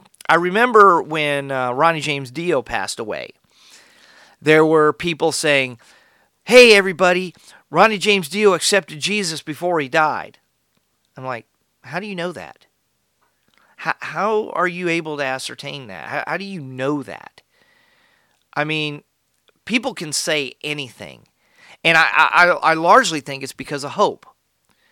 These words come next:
I hope that Ronnie James Dio made peace with, uh, Jesus Christ before he passed into eternity. But given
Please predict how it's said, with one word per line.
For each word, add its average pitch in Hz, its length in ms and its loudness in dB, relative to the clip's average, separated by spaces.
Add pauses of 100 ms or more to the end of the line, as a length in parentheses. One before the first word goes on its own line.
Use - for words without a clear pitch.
(400)
I 120 220 2
hope 147 560 0 (580)
that 135 180 -6
Ronnie 135 260 -4
James 123 300 -10
Dio 120 480 -6 (460)
made 127 300 -8
peace 135 340 -10
with, 127 320 -14 (340)
uh, 110 260 -8
Jesus 120 400 -12
Christ 113 420 -8
before 123 380 -10
he 117 160 -18
passed 113 380 -10
into 113 220 -18
eternity. 101 540 -16 (540)
But 143 420 0 (840)
given 180 440 0